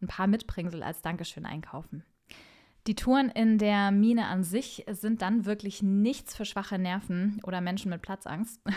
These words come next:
<laughs> Allein die Information, dass der Cerro Rico mittlerweile nur noch drei Viertel seiner Höhe hat, weil so viele Minen bereits eingestürzt sind,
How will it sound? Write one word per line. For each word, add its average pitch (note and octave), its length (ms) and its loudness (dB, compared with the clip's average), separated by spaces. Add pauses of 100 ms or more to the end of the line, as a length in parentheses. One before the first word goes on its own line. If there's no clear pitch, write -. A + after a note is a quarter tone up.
<laughs> - 220 -8
Allein F#3+ 360 0
die G3+ 80 -2
Information, G#3 760 0
dass F3+ 200 -4
der F3+ 200 -4
Cerro G3 360 -2
Rico F#3+ 380 -4
mittlerweile G3 640 0 (360)
nur G3+ 80 4
noch G3+ 140 2
drei F#3+ 260 0
Viertel B3+ 300 -4
seiner F3+ 280 0
Höhe G3 320 0
hat, F#3+ 320 -6
weil F3+ 200 0
so G3 160 -2
viele G#3+ 260 0
Minen G#3 300 6
bereits E3+ 360 -4
eingestürzt F#3+ 640 -4
sind, F#3+ 260 -2